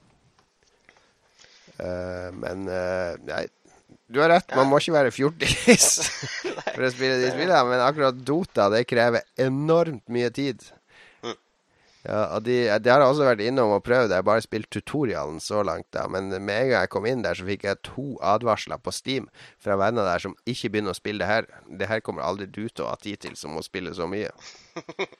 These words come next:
Speaker 2: Vi kan da konkludere med at man må ikke være fjortis, men det hjelper.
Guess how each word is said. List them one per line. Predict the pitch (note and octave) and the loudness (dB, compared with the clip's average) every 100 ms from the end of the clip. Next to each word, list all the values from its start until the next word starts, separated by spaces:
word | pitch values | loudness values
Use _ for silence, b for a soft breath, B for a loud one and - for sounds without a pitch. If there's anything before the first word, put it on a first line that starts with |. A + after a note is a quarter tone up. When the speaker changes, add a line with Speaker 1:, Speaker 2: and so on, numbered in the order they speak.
| _ _ B B B B B B B B B B - | _ _ B B B B B B B B B B -14
Speaker 2:
Vi | C3+ C#3 | -8 0
kan | C#3+ | 4
da | C#3 C3+ | 6 6
konkludere | - C#3 C#3 B2 B2 B2+ | 4 -6 -2 4 4 4
med | A#2+ B2 | 2 2
at | A#2+ A#2+ - | 2 0 -2
man | C3 D3 | -2 0
må | C#3 | 0
ikke | C#3 F3+ D3 | 0 2 2
være | D3+ | 2
fjortis, | D3+ D3 D3+ - B2+ - - | 2 -4 -6 -4 -4 -4 -8
men | C#3 D#3 D#3 | -4 -4 -2
det | C3+ | 2
hjelper. | A#2 D#3 - G#2 | 2 2 -6 -12